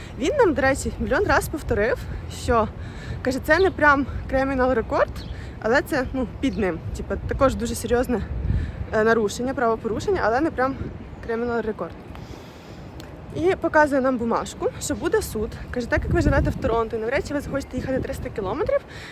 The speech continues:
е, можна по Zoom». Дуже цікаво. «Підключитись», дав нам бумажку, каже: «Не загубіть». Ну, як підключитись. І, е, далі саме цікаве. Каже: «Але у вас не одне правопорушення, у вас два правопорушення».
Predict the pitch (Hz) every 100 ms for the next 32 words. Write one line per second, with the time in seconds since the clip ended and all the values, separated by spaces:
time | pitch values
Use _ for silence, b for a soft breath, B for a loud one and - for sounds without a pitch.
0 | B - 233 269 370 302 - 254 - -
1 | - - - - - 233 240 226 - 240
2 | 254 262 - - - - - - - -
3 | 262 - 254 277 240 269 262 220 233 640
4 | - 349 269 262 208 208 208 208 - -
5 | B B B B B - 302 294 196 226
6 | 233 - 240 415 571 508 - - B B
7 | - - B B B B B B B -
8 | - - - - - 302 415 427 B B
9 | B B B - 233 233 240 233 - -
10 | 214 214 240 240 233 - - - - -
11 | - B B B B B - - 269 233
12 | 196 - 370 370 277 - - 254 294 480
13 | 427 440 466 359 233 190 175 190 - 208
14 | 196 339 370 269 247 - 170 160 180 165
15 | - -